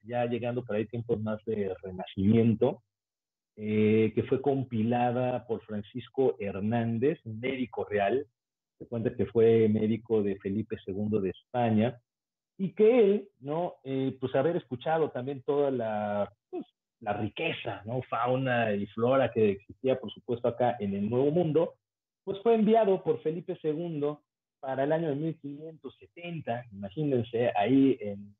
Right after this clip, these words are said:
el Zarco, acercándose justamente para esta gran aventura,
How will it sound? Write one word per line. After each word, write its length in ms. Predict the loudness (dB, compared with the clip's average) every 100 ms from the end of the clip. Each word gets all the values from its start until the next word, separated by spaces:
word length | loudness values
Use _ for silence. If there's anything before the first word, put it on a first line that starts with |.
| _
el 80 | -20 -4
Zarco, 600 | 0 0 0 0 -2 -4 _ _ _
acercándose 500 | _ -14 -12 -10 -12
justamente 520 | -12 -4 0 0 -2
para 260 | -6 -2 -2
esta 180 | 0
gran 240 | 2 4 4
aventura, 640 | 4 4 4 4 4